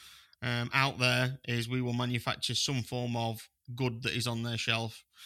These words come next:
Now, I specifically work in pizza. Um, so I, we're making chilled pizzas, anywhere up to two point two million pizzas a week, which is,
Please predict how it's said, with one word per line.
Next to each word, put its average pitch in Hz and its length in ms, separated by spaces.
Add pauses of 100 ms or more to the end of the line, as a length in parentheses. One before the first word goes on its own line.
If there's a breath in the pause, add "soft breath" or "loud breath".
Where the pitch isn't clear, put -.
(340 loud breath)
Now, 117 160
I 131 180
specifically 120 600
work 123 320
in 117 80
pizza. 160 500 (420)
Um, 120 440
so 120 180
I, 123 220
we're 127 180
making 123 580 (720 loud breath)
chilled 143 320
pizzas, 135 680 (280)
anywhere 131 400
up 127 160
to 123 120
two 131 180
point 120 280
two 131 160
million 123 460
pizzas 117 420
a 117 60
week, 147 380 (480)
which 113 220
is, 117 260